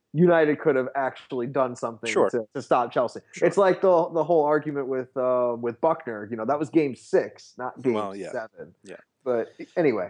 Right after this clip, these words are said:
Speaker 1: n-,
Speaker 2: So
Speaker 1: not nearly as big of a scale.
Speaker 2: So my
Speaker 1: But
Speaker 2: biggest concern about this game is Wayne Rooney.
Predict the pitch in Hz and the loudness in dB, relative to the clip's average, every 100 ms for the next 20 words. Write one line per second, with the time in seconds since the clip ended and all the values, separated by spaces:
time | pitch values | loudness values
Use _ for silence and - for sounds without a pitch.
0 | - - 143 165 165 175 165 165 170 156 | -10 -8 0 0 2 2 0 0 2 2
1 | 139 147 123 113 - 67 - - 147 131 | 0 -2 -2 -8 -12 -16 -10 -4 -2 -2
2 | 156 160 156 - 131 - 123 110 101 101 | -4 -4 -6 -8 -8 -6 -4 -4 -4 -6
3 | - 104 - 101 90 78 80 _ _ _ | -6 -12 -12 -14 -14 -18 -20 _ _ _
4 | _ - 101 90 98 95 87 80 73 _ | _ -14 -14 -10 -12 -12 -14 -18 -20 _